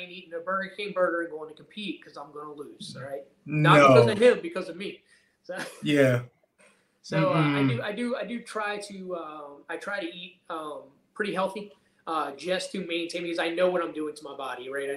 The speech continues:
Speaker 1: know what I'm doing to myself, you know? Um, and then mentally, man, I think mental comes with, uh, to me, mental, th-, to prepare mentally for me, it's all about, um, like, what do I do every day? What is my normal pattern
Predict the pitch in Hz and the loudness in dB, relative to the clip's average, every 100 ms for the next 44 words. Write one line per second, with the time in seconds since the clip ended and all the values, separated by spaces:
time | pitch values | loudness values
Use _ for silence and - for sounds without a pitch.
0 | 143 156 156 156 143 151 151 147 131 - | -6 0 2 0 0 -2 -2 -6 -10 -8
1 | 135 120 - - - 127 127 - _ _ | -8 -10 -16 -20 -16 -12 -12 -14 _ _
2 | _ _ - 127 123 120 - 202 202 214 | _ _ -12 -10 -10 -10 -6 -2 2 4
3 | 220 214 202 190 190 180 165 202 180 180 | 4 2 0 0 0 0 -2 -4 -2 -2
4 | 185 175 180 170 160 156 151 139 156 139 | -2 -4 -2 -4 -4 -2 -2 -2 -6 -8
5 | 135 131 139 - 175 196 226 190 202 208 | -10 -14 -16 -14 -6 0 0 0 -4 -4
6 | 208 175 156 185 - - 185 185 196 180 | -6 -8 -18 -18 -18 -14 -8 -4 -4 -2
7 | 185 190 180 165 180 190 190 - 165 156 | -4 -4 -6 -6 -8 -6 -6 -4 -4 -4
8 | 151 143 135 147 131 123 123 _ _ _ | -4 -6 -6 -10 -12 -14 -20 _ _ _
9 | _ _ _ _ _ _ _ - - 196 | _ _ _ _ _ _ _ -4 -4 -4
10 | 175 _ 143 143 269 220 208 175 170 175 | -16 _ -12 0 2 4 4 0 -4 -6
11 | 151 147 139 165 185 170 160 147 135 135 | -6 -4 -2 -2 -2 -6 -8 -8 -8 -10
12 | 151 170 180 170 160 160 151 151 143 | -8 -6 -6 -6 -6 -4 -4 -6 -8